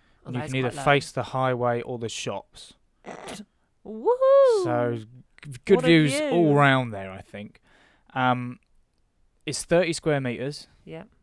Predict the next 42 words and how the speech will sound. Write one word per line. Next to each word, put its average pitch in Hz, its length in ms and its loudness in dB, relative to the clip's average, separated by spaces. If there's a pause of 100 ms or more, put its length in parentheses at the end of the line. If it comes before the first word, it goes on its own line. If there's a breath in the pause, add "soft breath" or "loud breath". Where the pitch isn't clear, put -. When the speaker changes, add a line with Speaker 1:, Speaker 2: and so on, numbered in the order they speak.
(440)
Speaker 2:
And 123 160 -4
it's 123 140 -12
got - 180 -8
a 123 60 -10
glass 147 600 -4
enclosed 135 520 -6
shower. 117 400 -6
That's 156 140 -4
just - 180 -12
what 185 80 -4
it 156 100 -8
gives 147 220 -6
you 139 160 -4
on, 131 300 -10 (680)
like, 120 280 -4
the 135 80 -4
basic 123 460 -2
Speaker 1:
Yeah, - 80 -6
Speaker 2:
little - 160 -4
Speaker 1:
yeah, - 100 -4
yeah. 127 120 -2
Speaker 2:
readout. 202 120 -8
Speaker 1:
Yeah, 233 80 -2
that's 247 180 -2
what 214 120 -4
it 151 60 -10
was 165 160 -10
for 156 100 -20
the 151 40 -20
shower. 165 180 -12
Speaker 2:
But 135 280 0 (480)
if 143 80 -6
you 160 80 -6
break 175 260 0
it 151 80 -12
down, 131 400 -4
you 135 80 -8
get 135 380 -4 (1120)
exclusive 147 560 -6
privileges, 135 540 -4
key 143 240 -4
features, 131 680 -8